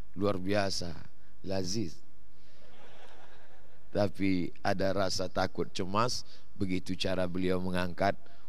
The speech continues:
Untung ada namanya anggota I K P M kehormatan. Masya Allah. Tabarakallah. Jazakumullahu khairul jaza. Tema yang diberikan kepada saya dengan tema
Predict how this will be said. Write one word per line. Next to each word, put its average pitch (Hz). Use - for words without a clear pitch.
Untung 175
ada 101
namanya 95
anggota 92
I -
K 85
P -
M 85
kehormatan. 76
Masya 107
Allah. 101
Tabarakallah. 95
Jazakumullahu 92
khairul 92
jaza. 80
Tema 120
yang 120
diberikan 113
kepada 104
saya 98
dengan 95
tema 92